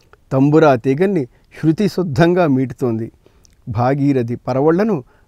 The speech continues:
గౌలిబువ అర్ధనిమీలిత నేత్రాలు ఆర్ద్రంగా దర్శనిస్తున్నాయి. వాటిలో వానమబ్బులు కరిగాయి. ఆ వృద్ధ కపోల రేఖల్లో ఇంకిన కన్నీళ్లు జలతారు నీరెండలో జలజలా మెరిశాయి.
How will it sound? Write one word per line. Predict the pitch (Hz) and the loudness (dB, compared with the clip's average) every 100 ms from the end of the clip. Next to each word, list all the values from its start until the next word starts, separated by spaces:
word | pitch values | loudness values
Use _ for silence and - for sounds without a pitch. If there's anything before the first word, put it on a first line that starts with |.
| 143 | -2
గౌలిబువ | 139 185 208 175 170 | 4 4 4 2 4
అర్ధనిమీలిత | 143 127 147 131 170 170 160 151 139 | 4 2 -2 -2 -2 0 2 0 0
నేత్రాలు | 135 127 120 143 143 120 117 _ _ _ - | -2 -4 -4 -2 -2 -2 -6 _ _ _ -10
ఆర్ద్రంగా | 127 139 135 135 127 120 113 | -6 -6 -6 -8 -6 -6 -6
దర్శనిస్తున్నాయి. | 120 113 147 131 - 127 101 92 - _ _ _ _ _ _ _ _ _ | -8 -10 -10 -12 -12 -12 -12 -14 -20 _ _ _ _ _ _ _ _ _
వాటిలో | 135 120 117 117 113 107 - _ _ _ _ | -8 -6 -4 -6 -6 -8 -14 _ _ _ _
వానమబ్బులు | 120 107 135 156 156 156 220 | -8 -4 -2 -2 -2 -2 -2
కరిగాయి. | - 123 120 110 107 - _ _ _ _ | -2 -6 -6 -10 -12 -20 _ _ _ _
ఆ | 151 160 | 2 4
వృద్ధ | 147 139 139 | 4 0 0
కపోల | 180 143 139 202 180 | 0 0 2 2 4
రేఖల్లో | 156 147 - 143 139 | 2 0 -2 0 2
ఇంకిన | 135 139 143 | 2 0 -4
కన్నీళ్లు | 120 - 147 185 226 208 127 131 _ _ - | -6 -2 0 2 2 0 -2 -6 _ _ -6
జలతారు | 123 147 180 190 208 226 | 2 4 4 4 4 6
నీరెండలో | 160 170 175 165 175 135 123 - _ - | 6 4 4 2 2 0 -2 -12 _ -16
జలజలా | 139 123 123 135 135 165 | -10 -6 -4 -4 -4 -6
మెరిశాయి. | 156 123 - 113 101 | -6 -8 -10 -12 -14